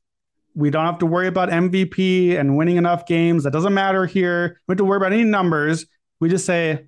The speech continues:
"Hey, you know who's really good at defense this year?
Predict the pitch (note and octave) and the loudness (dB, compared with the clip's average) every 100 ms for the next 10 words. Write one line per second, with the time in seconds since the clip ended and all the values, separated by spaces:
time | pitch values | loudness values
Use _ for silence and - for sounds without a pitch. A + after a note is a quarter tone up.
0 | _ _ _ _ C#3+ F#3+ E3 B2+ B2+ F3+ | _ _ _ _ -4 -2 -2 -2 -2 -2
1 | D4+ C#3+ E3+ F3 F3+ E3+ C#3 D3 G3+ - | 0 0 0 0 0 -2 -2 -2 -2 0
2 | D#3 C#3+ B2+ - C3+ C3+ D#3 D3+ | -2 -4 -10 -6 -4 -2 -4 -8